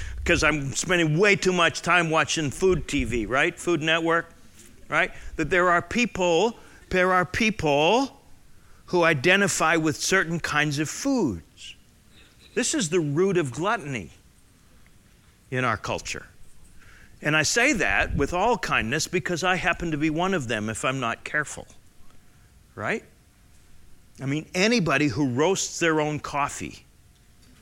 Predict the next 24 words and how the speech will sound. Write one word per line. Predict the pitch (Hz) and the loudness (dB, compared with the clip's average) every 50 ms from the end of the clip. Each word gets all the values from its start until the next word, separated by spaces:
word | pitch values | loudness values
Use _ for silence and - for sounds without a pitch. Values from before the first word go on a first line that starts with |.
| - - - | -18 -4 -2
which | 135 139 - 170 | -2 0 2 2
I | 151 160 170 | 4 4 4
do, | 147 139 190 208 185 135 80 - - - - - - - - - - - - - - - - - - - - - - - - - - | 2 2 2 2 2 2 0 -4 -8 -14 -18 -18 -18 -20 -20 -20 -20 -20 -20 -20 -20 -20 -18 -18 -18 -20 -20 -20 -20 -20 -16 -2 2
is | 165 151 - - | 2 2 2 2
on | - 170 175 180 185 185 | 2 4 4 4 4 4
the | 175 165 | 4 4
way | 156 165 170 170 165 | 4 4 4 4 4
to | 156 151 | 2 0
gluttony. | 127 - 143 165 185 175 131 120 104 73 - - - - - - - - 587 640 640 - - - - - - - - - 1077 - - - - - - - - | -2 -2 -4 -4 -4 -4 -6 -10 -12 -12 -14 -20 -20 -20 -20 -20 -20 -14 -14 -12 -12 -10 -6 -6 -4 -4 -6 -8 -10 -10 -12 -12 -12 -14 -16 -18 -18 -10 -4
I'm | 143 143 147 131 | -4 -2 -2 0
just | 120 175 165 - - - | 0 0 0 2 2 2
saying, | - 190 202 190 156 107 - - - - - - - - - - - - - - - - - - | 2 4 4 2 2 0 -4 -10 -16 -20 -20 -20 -20 -20 -20 -20 -20 -20 -20 -20 -20 -20 -6 -2
right? | 123 139 190 233 - - - - - - - - - 196 | 0 2 2 0 -2 -4 -14 -20 -20 -20 -20 -6 0 2
And, | 196 226 226 - - - - 202 | 2 2 2 -2 -6 -4 0 2
and, | 208 208 202 - 202 | 2 2 2 0 2
and, | 196 208 214 - | 2 2 2 2
and, | - 196 196 214 202 - - - - | 2 2 2 2 0 -4 -12 -6 -2
and | 175 185 180 - - - - - - - - - - - - - - - - - - - - - - - - - - - - - - - - - | -2 -2 -2 -4 -10 -16 -18 -20 -20 -18 -18 -18 -14 -14 -14 -12 -10 -8 -8 -8 -8 -8 -10 -14 -16 -18 -20 -20 -20 -20 -20 -20 -16 -14 -12 -4
there's | - 160 156 160 | -4 -2 -2 0
a | 180 | -2
little | 180 208 269 302 302 | 0 0 0 0 0
bit | 233 196 165 139 | -2 -2 -2 -2
of | 139 - | -2 -4
pride. | - - 180 202 240 233 147 82 76 69 - | -4 -6 -6 -4 -4 -4 -6 -6 -8 -6 -2